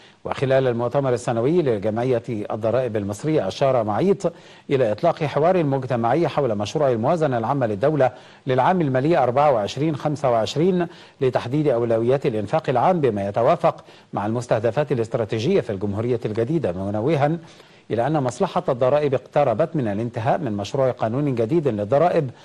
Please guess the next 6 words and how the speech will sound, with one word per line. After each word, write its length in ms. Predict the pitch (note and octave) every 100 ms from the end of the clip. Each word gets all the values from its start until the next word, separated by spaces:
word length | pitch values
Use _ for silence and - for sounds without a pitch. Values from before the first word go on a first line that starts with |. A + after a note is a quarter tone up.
| - -
على 280 | - C#3 D#3+
الدخل 440 | C#3 D#3 - D#3 -
سيتم 460 | - A#2 A2 D#3+
طرحه 500 | B2 F#3 F3 D#3+ D3
للحوار 440 | C#3 F2 - B2+ C#3+
المجتمعي 800 | B2+ C3+ C3+ C3+ B2 E3+ F3